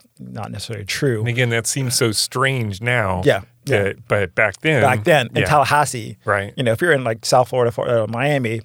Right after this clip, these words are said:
Speaker 1: it, yeah, whatever. But here in Tallahassee, you didn't see a whole lot of black guys in, in the mid nineties with dreads.
Speaker 2: Right.
Speaker 1: So, but anyways, working at, at the, at the grocery store,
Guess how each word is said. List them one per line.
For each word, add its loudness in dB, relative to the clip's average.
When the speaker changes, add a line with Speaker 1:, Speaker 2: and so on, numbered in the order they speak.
Speaker 1:
it, -4
yeah, -12
whatever. -8
But 4
here 0
in -4
Tallahassee, 0
you -6
didn't -10
see -6
a -6
whole -4
lot -4
of -8
black -4
guys -6
in, -10
in -6
the -6
mid 0
nineties -6
with -10
dreads. -10
Speaker 2:
Right. -8
Speaker 1:
So, 6
but 6
anyways, 2
working 4
at, 4
at 0
the, -4
at 2
the -6
grocery 2
store, 0